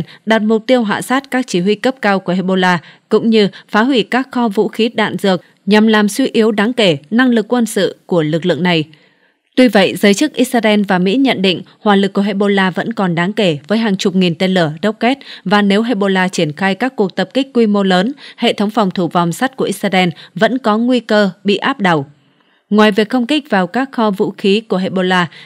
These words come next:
Israel cũng dùng những phương án khác nhằm làm suy yếu năng lực của Hezbollah. Các cuộc không kích của Israel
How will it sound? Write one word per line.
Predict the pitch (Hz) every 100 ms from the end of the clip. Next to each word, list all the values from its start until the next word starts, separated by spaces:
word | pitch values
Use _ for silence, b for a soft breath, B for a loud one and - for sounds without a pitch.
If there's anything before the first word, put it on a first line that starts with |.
| B
Israel | 240 - 202 196 185
cũng | 214 254
dùng | 247 208 185
những | 185 233
phương | - 226 -
án | 185 196
khác | - 294 294 B B
nhằm | 202 214 214
làm | 214 208
suy | - 262
yếu | - 202 233
năng | 254 233
lực | 202 -
của | 180
Hezbollah. | 185 180 175 175 170 - b b b -
Các | 294
cuộc | 262 214
không | 240 214
kích | 285 285
của | -
Israel | 208 208 190 185